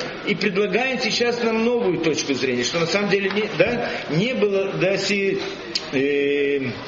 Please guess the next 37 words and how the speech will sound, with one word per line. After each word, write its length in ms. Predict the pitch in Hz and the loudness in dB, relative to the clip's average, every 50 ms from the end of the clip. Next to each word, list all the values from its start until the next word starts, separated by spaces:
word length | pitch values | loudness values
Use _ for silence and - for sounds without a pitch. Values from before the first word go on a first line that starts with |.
| - - - - - - | -12 -12 -12 -12 -10 -6
что, 220 | - - - 170 175 | -4 -2 0 0 0
на-, 260 | 170 175 170 170 165 | 2 2 2 0 2
да, 320 | 165 190 214 214 202 208 | 2 2 0 0 -2 -2
заменяем 760 | 214 - - 180 190 196 196 196 202 220 240 247 240 220 202 | -2 0 0 0 0 0 0 0 0 0 0 0 0 0 0
одну 300 | 175 170 156 165 202 226 | 0 0 0 0 0 0
теорию 320 | - 240 254 262 262 262 247 | 0 0 0 0 0 0 0
другой. 220 | 269 262 262 240 | 0 2 2 2
Это 80 | 233 240 | 2 0
не 60 | 247 | 0
один 220 | 247 208 226 247 220 | 0 0 0 0 0
раз 120 | 196 170 160 | 0 0 -2
происходило 640 | - - 165 156 - - 160 143 131 151 147 143 | 0 -2 -2 -2 0 0 -2 0 0 0 0 2
в 60 | 135 139 | 2 0
истории. 460 | 135 - - 131 123 117 107 90 85 - - - - - | 0 2 2 2 2 2 0 0 -2 -4 -8 -12 -14 -4
Такое, 380 | - 127 120 - 135 127 127 123 | -2 -2 0 2 2 2 2 2
такое. 440 | 127 127 127 131 127 123 117 92 - - - - - - - - - | 0 0 0 2 2 2 2 0 -2 -6 -10 -10 -6 -6 -6 -4 -2
Теперь 260 | - 208 302 302 302 | -2 0 0 0 2
вопрос 420 | 285 285 - - 262 254 226 - | 2 0 0 2 0 0 0 0
возникает. 560 | 180 170 151 160 151 135 135 123 104 95 85 78 - - - - - - | 0 0 0 0 -2 0 0 0 0 0 -2 -4 -6 -8 -10 -12 -10 -4
Мы-то 680 | - 180 233 262 - - 208 190 180 170 151 135 120 107 - | -2 0 0 0 -2 -4 -4 -4 -2 -2 -2 -2 -2 -2 -4
всегда 880 | 123 - 165 160 147 160 185 190 190 190 185 180 175 170 170 165 165 | -4 -4 -4 -4 -4 -2 -2 -2 -2 0 -2 -2 -2 -2 -2 -2 -4
говорили, 480 | 156 139 147 151 151 151 156 170 175 175 | -2 0 0 0 0 0 -2 0 -2 -2
что 240 | 160 - - 165 151 | -2 -2 -2 -2 -2
есть 220 | 156 160 156 - | -2 -2 -2 -4
сила 180 | - 151 151 143 | -2 -2 -2 -2
притяжения. 460 | - 135 - 131 127 120 117 110 120 | -2 -4 -4 -2 -2 -2 -2 -2 -2
Мы 100 | 131 131 | -2 -2
это 120 | 127 - | -2 0
так 220 | 135 123 - - 113 | -2 -2 -2 -6 -6
видели, 360 | 117 131 131 120 123 117 110 | -4 -4 -2 -2 -2 -2 0
так 180 | 104 120 117 - | -2 -2 -2 -2
это 160 | 123 - 120 | -2 -2 -4
учили 400 | 117 120 - - 131 120 110 110 | -4 -4 -4 -2 -2 -2 -2 -4
и 40 | 104 | -2
так 200 | 110 113 107 104 | -2 -4 -2 -2
далее. 320 | 107 101 92 87 85 85 | -2 -2 -2 -2 -4 -2
Да? 300 | - 139 165 175 - - | 0 0 0 0 -2 -4